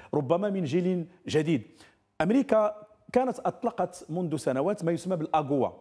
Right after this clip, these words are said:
أغوا يعني African Growth Opportunity Act، وكان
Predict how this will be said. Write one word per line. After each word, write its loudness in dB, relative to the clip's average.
أغوا 2
يعني -4
African -4
Growth -2
Opportunity -4
Act، -4
وكان 2